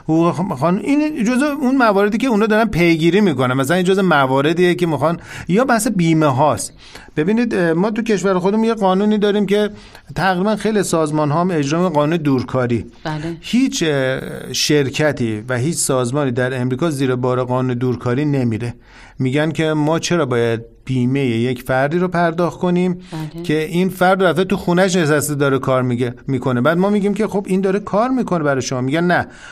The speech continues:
Speaker 1: باید اینجا حضور داشته باشه، کار
Speaker 2: بله.
Speaker 1: فیزیکی و حضور فیزیکی داشته باشه.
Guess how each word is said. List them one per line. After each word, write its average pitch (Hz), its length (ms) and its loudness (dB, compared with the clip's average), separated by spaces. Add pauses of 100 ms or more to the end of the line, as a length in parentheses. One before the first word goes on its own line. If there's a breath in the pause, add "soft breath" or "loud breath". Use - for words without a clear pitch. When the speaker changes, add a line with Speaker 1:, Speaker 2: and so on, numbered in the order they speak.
(120 loud breath)
Speaker 1:
باید 156 340 2
اینجا 147 240 2
حضور 139 380 2
داشته 214 340 0
باشه، 202 220 0
کار 180 160 0
Speaker 2:
بله. 160 100 0
Speaker 1:
فیزیکی 139 420 0
و 208 80 0
حضور 156 400 4
فیزیکی 120 400 -2
داشته 120 300 -4
باشه. 180 220 -4